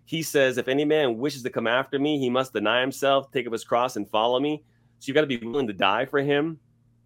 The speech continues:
And really, all of that just feeds into even the stand that we took as a church, because we had to face significant cost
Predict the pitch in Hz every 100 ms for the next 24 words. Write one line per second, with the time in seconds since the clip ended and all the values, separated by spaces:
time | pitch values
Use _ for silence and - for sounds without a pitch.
0 | _ - 131 127 160 131 117 156 185 127
1 | 120 110 104 117 - 147 131 98 120 160
2 | - 123 117 127 127 117 - 127 127 113
3 | 117 131 113 101 - 135 156 95 - 113
4 | - 113 98 117 123 139 120 - 123 135
5 | 120 - 120 110 135 143 143 120 - 120
6 | 160 - -